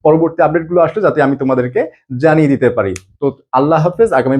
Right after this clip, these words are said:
ভিডিও পর্যন্ত, এবং দেখা হচ্ছে এবার আগামী কোনো নতুন ভিডিওতে।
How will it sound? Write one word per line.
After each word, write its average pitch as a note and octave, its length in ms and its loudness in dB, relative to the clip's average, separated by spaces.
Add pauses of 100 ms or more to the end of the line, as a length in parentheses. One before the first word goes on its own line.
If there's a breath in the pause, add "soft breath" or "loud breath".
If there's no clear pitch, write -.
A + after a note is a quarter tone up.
ভিডিও D3+ 240 0
পর্যন্ত, E3 220 -4
এবং C#3+ 220 0
দেখা B2+ 240 -2
হচ্ছে C#3 200 -2 (160)
এবার D3 180 2 (300)
আগামী B2 260 0
কোনো D#3 140 0 (360 soft breath)
নতুন C3 300 0 (200)
ভিডিওতে। C#3+ 400 2